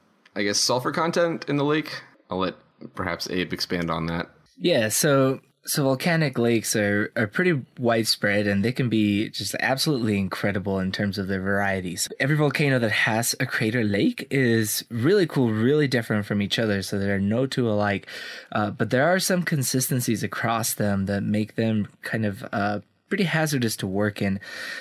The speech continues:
Speaker 2: One of those is the chemistry, and not only just the water chemistry, but the fact that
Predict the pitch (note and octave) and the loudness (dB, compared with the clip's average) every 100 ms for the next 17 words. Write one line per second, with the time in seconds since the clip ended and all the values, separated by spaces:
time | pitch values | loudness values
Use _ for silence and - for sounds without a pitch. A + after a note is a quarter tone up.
0 | - A2+ D3 D3 C#3 B2 A2 G#2+ - - | -4 0 2 4 4 4 0 -2 -2 0
1 | F3 D3+ - G2 G2 - G#2 G2+ G2+ G2+ | 2 0 0 0 0 -2 0 2 2 0
2 | - A2+ B2 D3+ D#3 C#3+ B2+ A#2+ A#2 - | -2 0 2 4 4 2 4 4 2 0
3 | - A2+ - A#2 G#2+ A#2+ B2+ A#2+ G#2+ G2+ | -2 -2 0 2 2 2 2 0 0 0
4 | G#2+ G2+ G#2+ G#2+ - A2 - A2+ G#2 | 0 0 0 -2 -2 -2 0 0 0